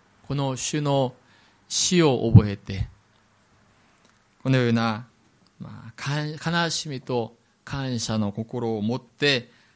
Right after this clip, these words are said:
参加されると思いますが、どうですか？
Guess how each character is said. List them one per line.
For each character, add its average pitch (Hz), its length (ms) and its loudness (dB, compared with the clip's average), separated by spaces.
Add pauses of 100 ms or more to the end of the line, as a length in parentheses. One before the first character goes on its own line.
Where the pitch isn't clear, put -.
参 127 460 -8
加 110 300 -8 (340)
さ - 260 -14
れ 117 120 -8
る 113 120 -10
と 98 320 -8 (240)
思 101 320 -10
い 101 80 -8
ま 92 140 -10
す - 160 -14
が、 110 340 -16
ど - 140 -12
う 98 40 -10
で 98 120 -16
す - 100 -20
か？ - 260 -20